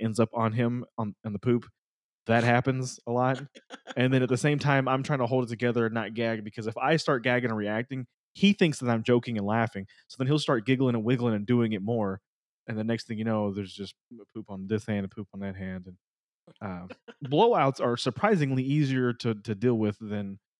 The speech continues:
Speaker 1: people think. You would think that's when you get the poop on you and stuff. Not really, 'cause you kinda know what's coming at you. It's these other poops that when you open the diaper up and you don't really know what's in there, and, uh, you know, they start moving and
Speaker 2: Oh,
Speaker 1: wiggling or trying
Speaker 2: Russian
Speaker 1: to
Speaker 2: roulette. Okay, all right.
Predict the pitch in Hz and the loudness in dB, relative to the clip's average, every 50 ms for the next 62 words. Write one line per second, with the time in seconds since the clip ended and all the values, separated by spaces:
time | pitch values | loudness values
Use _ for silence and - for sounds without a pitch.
0 | _ _ _ _ _ - 120 110 107 - - 127 117 104 - 117 117 120 117 - | _ _ _ _ _ -14 -10 -8 -8 -2 0 0 0 2 2 4 4 4 4 2
1 | 120 - 113 - - 113 110 107 107 98 107 - 120 117 - 120 117 117 117 110 | 2 0 0 0 0 -2 -2 -2 -4 -4 -6 -6 -6 -4 -2 -2 -2 0 -2 -2
2 | 113 - 123 117 - 110 120 131 160 - 120 139 160 139 123 113 - 107 104 107 | -2 -2 -2 -4 -4 -6 -8 -6 -6 -4 -4 -4 -2 -4 -4 -6 -6 -8 -8 -6
3 | - 139 131 120 113 113 113 110 101 - - 110 101 95 104 123 120 - - 95 | -6 -4 -4 -2 -2 -2 -2 -2 -4 -4 -6 -6 -6 -4 -4 -6 -6 -6 -8 -10
4 | 92 - _ _ _ _ _ - 110 - 117 104 127 135 127 - - 117 104 - | -12 -14 _ _ _ _ _ -12 -10 -8 -4 -2 -2 -2 -2 -2 -2 -4 -4 -4
5 | - 101 104 101 98 104 117 104 117 107 95 87 110 110 107 - - 104 98 98 | -6 -8 -8 -8 -6 -4 -4 -4 -4 -6 -4 -2 0 0 -2 -2 -4 -4 -4 -4
6 | 98 - 101 92 95 101 107 101 104 98 95 95 101 95 92 - - 107 101 101 | -4 -6 -8 -8 -6 -6 -6 -6 -6 -6 -6 -6 -6 -6 -8 -10 -12 -10 -10 -8
7 | 95 95 98 104 113 98 101 95 92 _ _ _ _ _ _ _ _ _ _ _ | -8 -10 -10 -12 -14 -16 -18 -18 -20 _ _ _ _ _ _ _ _ _ _ _
8 | _ - 107 98 92 101 98 95 95 98 98 - 107 98 101 107 107 98 101 95 | _ -8 -6 -6 -6 -6 -6 -6 -6 -6 -6 -8 -8 -6 -4 -4 -6 -4 -6 -8
9 | 92 95 107 90 101 101 101 95 95 95 - - 107 104 - - 98 - 151 151 | -8 -6 -6 -6 -4 -4 -4 -4 -4 -6 -4 -2 -2 -2 -2 -2 -2 -4 -4 -6
10 | 143 147 156 175 165 - - - - - _ _ - 170 165 - - 269 - - | -6 -6 -6 -6 -6 -8 -10 -12 -18 -20 _ _ -16 -16 -14 -14 -14 -16 -16 -18
11 | - _ _ - - 180 240 233 | -20 _ _ -20 -20 -20 -20 -20